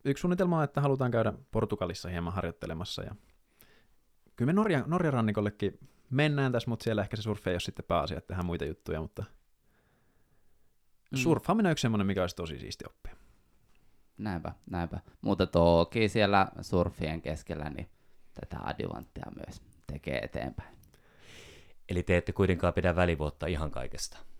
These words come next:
Speaker 2: Ei missään nimessä. Justiinsa it-, niin, no, opiskelusta.
Speaker 1: Niin, välivuosi on sinänsä vähän hassu termi, että pitää, mm, niinku, niin.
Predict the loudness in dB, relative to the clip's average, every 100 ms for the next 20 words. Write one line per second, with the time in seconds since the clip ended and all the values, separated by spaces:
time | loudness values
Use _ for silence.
0 | -14 -14 -14 -16 -20 -20 -20 -14 -4 0
1 | 0 -2 -8 -8 -8 -8 -10 -10 -8 -8
2 | -12 -16 -18 -10 -6 -6 -8 -10 -12 -16
3 | -8 -8 -8 _ -20 -20 _ -2 0 2
4 | 0 -6 -6 -2 2 0 -2 -8 -8 -12
5 | -16 -12 -2 2 4 6 6 4 4 4
6 | 4 4 4 4 2 0 4 4 4 2
7 | -2 -6 -2 2 6 6 4 -4 -14 -12
8 | -10 -12 -16 -18 -20 -20 -2 0 2 -2
9 | -6 -18 -20 _ _ _ _ 0 4 4
10 | 4